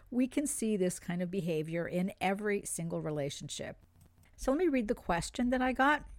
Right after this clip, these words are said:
and then I'll talk about the answer. "Dear Jennifer, I had been dating Sam for three years, and while our relationship had its problems,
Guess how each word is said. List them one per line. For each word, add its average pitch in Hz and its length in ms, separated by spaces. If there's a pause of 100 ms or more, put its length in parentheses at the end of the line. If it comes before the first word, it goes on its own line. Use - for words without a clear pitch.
(100)
and 160 140
then 190 140
I'll 165 100
talk 170 400
about 151 260
the 147 160
answer. 147 400 (680)
"Dear 277 140
Jennifer, 170 560
I 208 160
had 240 200
been 214 160
dating 185 260
Sam 175 400
for 160 140
three 247 280
years, 208 680
and 180 140
while 175 260
our 175 160
relationship 185 800
had 160 240
its - 160
problems, 151 680